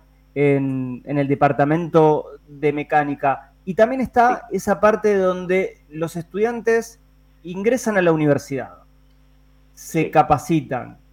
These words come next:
Speaker 1: en realidad se, se educan, se, se forman, más que se capacitan, se forman,
Speaker 2: Sí.
Speaker 1: y entran a una empresa,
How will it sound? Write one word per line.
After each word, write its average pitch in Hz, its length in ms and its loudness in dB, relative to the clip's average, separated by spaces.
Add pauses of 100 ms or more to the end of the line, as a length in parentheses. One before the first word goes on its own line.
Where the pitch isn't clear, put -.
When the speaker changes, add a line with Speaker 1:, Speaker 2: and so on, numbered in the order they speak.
(140)
Speaker 1:
en 131 140 -10
realidad 156 460 4
se, 127 400 -4
se 127 180 -8
educan, 135 640 2
se, 123 480 -10 (340)
se 143 200 -2
forman, 143 760 6 (320)
más 135 300 2
que 139 180 4
se - 140 -4
capacitan, 135 460 0
se 135 140 -2
forman, 143 640 6 (680)
Speaker 2:
Sí. 185 80 -8
Speaker 1:
y 190 360 -6
entran 220 400 4
a 190 300 6
una 190 800 4
empresa, 214 960 2